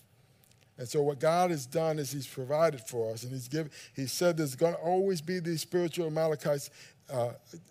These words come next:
in our lives from time to time, and there will be times when the battle is gonna be fierce, but, but if you understand these principles, you're gonna be just fine. Ephesians six ten outlines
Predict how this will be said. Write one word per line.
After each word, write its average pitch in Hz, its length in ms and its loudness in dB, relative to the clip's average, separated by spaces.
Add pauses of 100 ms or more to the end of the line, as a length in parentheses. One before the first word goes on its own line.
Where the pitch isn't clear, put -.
in 170 160 0
our 165 180 6
lives 143 380 2
from 147 160 -6
time 160 280 -2
to 151 60 -8
time, 151 380 -2
and 139 140 -6
there 156 160 4
will 180 180 2
be 180 140 -2
times 175 380 -2
when 170 100 -2
the 151 60 2
battle 156 280 2
is 143 80 -8
gonna 156 180 -4
be 139 100 -4
fierce, 147 320 0
but, 139 160 -4 (420)
but 143 160 -2
if 135 140 -8
you 180 200 -4
understand 180 580 2
these 165 160 -2
principles, 147 760 -2
you're 165 220 0
gonna 165 200 -2
be 143 280 -2
just 139 440 -2 (140)
fine. 117 440 -6 (1200)
Ephesians 143 460 -4
six 151 240 -4
ten 156 260 0
outlines 135 680 -2